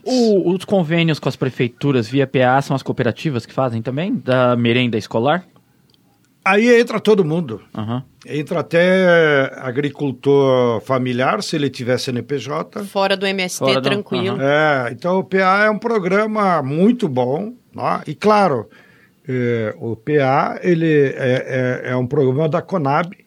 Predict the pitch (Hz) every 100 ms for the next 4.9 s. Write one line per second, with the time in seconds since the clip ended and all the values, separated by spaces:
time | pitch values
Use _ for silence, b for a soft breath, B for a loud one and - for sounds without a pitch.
0 | _ _ - 147 - 151 156 156 127 156
1 | 180 131 165 170 185 151 120 - 151 131
2 | 160 175 - - _ b b - 151 139
3 | 151 151 135 156 147 127 165 151 156 165
4 | 156 - 175 170 180 135 123 -